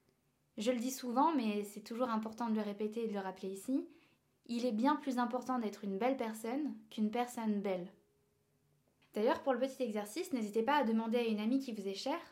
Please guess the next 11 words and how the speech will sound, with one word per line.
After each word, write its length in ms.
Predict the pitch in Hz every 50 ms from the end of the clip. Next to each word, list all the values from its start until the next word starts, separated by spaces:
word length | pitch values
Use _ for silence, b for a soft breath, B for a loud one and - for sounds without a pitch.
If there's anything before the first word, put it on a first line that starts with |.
| - _
de 140 | 214 202 226
faire 220 | 220 220 330 339
cet 180 | 339 - 254 240
exercice 420 | 240 233 220 233 226 220 320 302
à 80 | - 247
votre 280 | 214 220 220 220 - 233
propos. 420 | 226 - 240 233 - 202 196 - - _
Demandez-lui, 600 | 226 220 240 254 254 240 226 220 208 214 254 349
ben, 220 | 381 294 240 220 220
de 100 | 214 220
lister 580 | 214 214 220 220 220 - - - 269 269 269